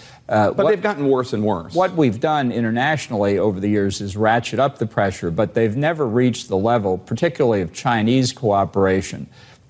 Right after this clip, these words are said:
Speaker 1: uh, that Kim Jong-un has faced. And I think the combined effect of all that, together with having a wretched internal economy to begin with, uh, has, uh, has,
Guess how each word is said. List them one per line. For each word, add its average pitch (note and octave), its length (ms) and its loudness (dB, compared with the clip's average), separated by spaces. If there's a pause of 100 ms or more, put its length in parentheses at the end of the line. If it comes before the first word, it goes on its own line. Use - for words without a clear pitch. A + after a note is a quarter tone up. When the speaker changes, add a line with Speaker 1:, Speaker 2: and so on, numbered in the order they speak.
Speaker 1:
uh, F#2+ 500 2
that G2+ 320 -2
Kim B2 240 2
Jong-un G2+ 440 0
has F#2 140 -4
faced. A#2 440 -2
And G#2 120 -2
I A2+ 120 2
think A2+ 320 -2
the F#2+ 160 0
combined A2 500 0
effect - 420 -4
of F#2 120 -2
all F2+ 180 2
that, D#2 340 -4
together G#2+ 400 0
with F#2+ 160 0
having G2+ 360 -2
a E2+ 80 -2
wretched G2 420 0
internal G#2 520 0
economy G2+ 480 0
to F2+ 80 0
begin A#2+ 400 0
with, F2 280 0 (420)
uh, F#2+ 360 2
has, G#2 420 0
uh, F#2+ 320 0
has, G#2 240 0